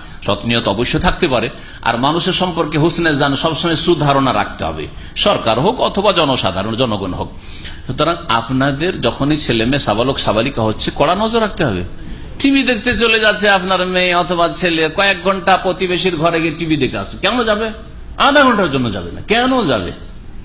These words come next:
এই রোগ, আর এগুলি দিয়ে বহু পাপ হচ্ছে। রাস্তাঘাটে চলে যাচ্ছে, কোথায় গেছে? "হ্যাঁ, গেছিলাম বাইরে একটু বন্ধুর সাথে।" বন্ধুর সাথে কে-, কেমন বন্ধুর সাথে ঘোরাফেরা করে? খোঁজ নেন।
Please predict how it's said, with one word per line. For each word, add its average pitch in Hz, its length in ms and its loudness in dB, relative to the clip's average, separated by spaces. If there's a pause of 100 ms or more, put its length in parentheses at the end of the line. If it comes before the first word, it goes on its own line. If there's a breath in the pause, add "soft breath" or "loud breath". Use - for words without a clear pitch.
(640)
এই 262 220 6
রোগ, 247 260 4
আর 165 140 4 (100)
এগুলি 294 280 2
দিয়ে 294 160 0
বহু 220 260 4
পাপ 170 220 2 (100)
হচ্ছে। - 280 -6 (880)
রাস্তাঘাটে 269 600 2
চলে 269 180 0
যাচ্ছে, 262 240 2
কোথায় 269 480 2
গেছে? 269 360 0
"হ্যাঁ, 269 200 4
গেছিলাম 233 400 0
বাইরে 220 240 2
একটু 185 180 -2
বন্ধুর 175 280 2
সাথে।" 110 240 0
বন্ধুর 247 320 2
সাথে 233 280 0
কে-, 180 260 -2
কেমন 208 340 4
বন্ধুর 247 220 2
সাথে 190 180 -2
ঘোরাফেরা 127 360 -2
করে? 87 200 -8
খোঁজ 254 220 2
নেন। 359 220 0